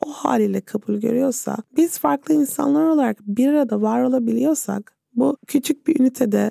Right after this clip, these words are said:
yani mikro boyutta bir romantik ilişkinin içerisi için de geçerli, makro boyutta bir ülkenin insanları için de geçerli. Farklılıklarımızla bir arada olabiliyorsak, birbirimizi anlayıp birbirimize saygı duyabiliyorsak,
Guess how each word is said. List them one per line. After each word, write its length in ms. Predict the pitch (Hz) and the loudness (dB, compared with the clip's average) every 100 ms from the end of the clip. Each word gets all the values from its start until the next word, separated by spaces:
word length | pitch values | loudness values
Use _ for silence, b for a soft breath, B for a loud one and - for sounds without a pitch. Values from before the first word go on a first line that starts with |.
| 285 | -2
yani 260 | 226 208 | 0 2
mikro 420 | 226 247 - 254 226 | 2 2 0 0 2
boyutta 540 | 214 208 - 233 - - | 0 0 -4 -2 -2 -4
bir 180 | 226 226 | 0 2
romantik 460 | 233 233 240 240 - | 4 2 0 -2 -4
ilişkinin 360 | 226 - 240 | -4 -2 -2
içerisi 360 | 220 240 226 - | 0 -2 -2 -4
için 280 | 220 - 247 | -6 -2 0
de 80 | 214 | 0
geçerli, 680 | 196 - 180 180 202 262 277 - | -4 -4 -6 -2 0 0 -2 -2
makro 440 | 226 247 - 247 | 0 -2 -2 -2
boyutta 600 | 220 202 - - 269 226 | 0 -2 -4 -2 -2 0
bir 140 | 226 - | -2 -2
ülkenin 600 | 226 214 - 220 226 233 _ | -2 -2 -4 0 0 -2 _
insanları 560 | 233 214 - 220 220 233 | -2 -2 -2 -2 0 -2
için 340 | 214 - 233 | -4 -4 -2
de 60 | 214 | -2
geçerli. 720 | 196 190 196 - 190 202 294 - _ _ | -6 -10 -8 -8 -6 -4 -4 -8 _ _
Farklılıklarımızla 1400 | - 240 233 - 254 247 - 262 277 302 277 233 214 208 _ _ | -4 -2 -2 -2 -2 -2 -2 0 2 4 2 0 -2 -6 _ _
bir 280 | 202 214 269 | -2 2 2
arada 300 | 269 254 226 | 4 2 2
olabiliyorsak, 920 | 233 233 226 240 254 - 208 180 _ _ _ _ | 0 0 0 0 -2 -4 -8 -10 _ _ _ _
birbirimizi 500 | 226 233 240 240 220 | 0 2 2 2 0
anlayıp 600 | - 226 220 226 226 220 | -2 -2 0 2 2 0
birbirimize 400 | 233 226 226 233 | -4 -2 0 0
saygı 420 | 220 - 240 226 220 | -2 -4 -4 -2 -2
duyabiliyorsak, 680 | 240 226 247 277 - 233 | -2 0 0 0 -2 -8